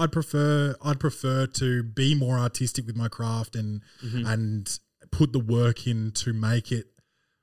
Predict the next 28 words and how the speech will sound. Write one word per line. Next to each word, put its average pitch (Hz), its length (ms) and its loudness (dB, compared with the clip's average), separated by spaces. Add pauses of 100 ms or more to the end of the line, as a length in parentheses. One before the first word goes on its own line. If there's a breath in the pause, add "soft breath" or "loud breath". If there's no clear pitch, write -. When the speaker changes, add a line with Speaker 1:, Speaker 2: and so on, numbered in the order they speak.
(220)
Speaker 1:
a 120 80 -4
story 127 680 4
with 113 380 -2
beats - 840 4
and, 107 760 -4 (320)
uh, 104 800 -4 (840)
you 113 140 -4
know, 107 140 0
punches 117 880 -2
and 107 200 -4
tags 104 520 0
and 104 100 -6
stuff 107 240 -6
like 104 120 -6
that. 104 80 -6
I, 104 380 -4
I, - 20 -4
Speaker 2:
Yeah. 87 100 -6 (460 loud breath)
Speaker 1:
I, 113 220 0 (280)
that's 127 160 2
just, - 400 -2 (480)
you 117 100 -12
know, 98 300 -6
that's 113 200 -2
what 131 100 2
I 127 100 4
grew 120 260 2
up 117 340 4